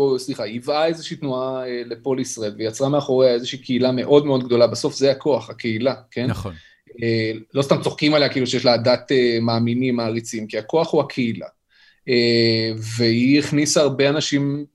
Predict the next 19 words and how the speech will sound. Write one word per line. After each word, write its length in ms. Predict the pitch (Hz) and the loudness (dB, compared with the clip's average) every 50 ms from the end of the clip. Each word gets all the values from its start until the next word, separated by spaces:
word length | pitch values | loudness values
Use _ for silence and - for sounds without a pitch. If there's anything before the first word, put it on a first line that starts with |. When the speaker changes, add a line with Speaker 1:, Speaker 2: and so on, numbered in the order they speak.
| _ _ _ | _ _ _
Speaker 1:
אתה 80 | - | 0
יודע, 160 | 143 170 202 | 2 4 4
היא 180 | 185 113 117 120 | 4 2 2 -2
לקחה 260 | 123 120 - - 180 | -2 -2 0 0 2
הרבה 180 | 175 165 160 160 | 2 2 2 2
אנשים 300 | 170 180 180 - 175 160 | 0 0 -2 -4 -4 -4
מנקודה 420 | 156 147 143 147 139 135 143 147 147 - | -4 -4 -4 -4 -4 0 0 0 0 0
א' 200 | 143 127 117 123 127 - - | -2 -4 -4 -6 -10 -12 -12
לנקודה 420 | 139 135 135 131 - 143 147 180 | -12 -10 -10 -8 -8 -2 0 0
ב', 120 | 190 185 - - - - _ _ - | 0 0 -2 -4 -6 -14 _ _ -8
והאנשים 420 | 131 123 123 127 - - 139 135 | -8 -6 -6 -6 -6 -6 -4 -2
האלה, 300 | 139 139 143 151 147 143 151 - _ _ _ _ _ _ _ | 0 0 0 -2 -4 -8 -10 -14 _ _ _ _ _ _ _
אם 260 | 143 143 165 170 165 151 | -4 -2 0 0 0 2
בנו 340 | 135 139 135 131 135 147 165 | 2 2 2 2 2 2 4
לעצמם 460 | 165 170 160 - - - 147 143 139 | 4 2 2 0 0 0 0 2 2
איזשהו 380 | 135 135 156 160 156 - 165 143 | 0 0 -2 -6 -6 -6 -6 -6
בסיס 300 | 127 - - 147 143 - | -6 -4 -4 -4 -6 -4
חיסכון, 680 | - 151 139 - 135 - - 139 135 139 147 143 143 | -4 -6 -4 -4 -4 -4 -2 0 0 0 0 0 0
אה, 280 | 139 135 131 127 123 | 0 -2 -2 -2 -4